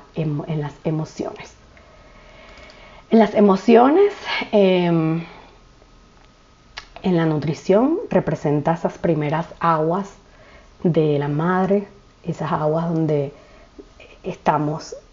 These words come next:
en el vientre de nuestras madres nadando, flotando antes de nacer. Y es una energía constructora.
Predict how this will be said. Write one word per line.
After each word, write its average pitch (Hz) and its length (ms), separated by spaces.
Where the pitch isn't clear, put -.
en 170 140
el 147 140
vientre 147 400
de 160 60
nuestras 151 360
madres 147 460
nadando, 170 580
flotando 175 720
antes 160 340
de 151 120
nacer. - 480
Y 190 120
es 175 60
una 175 120
energía 262 720
constructora. 196 960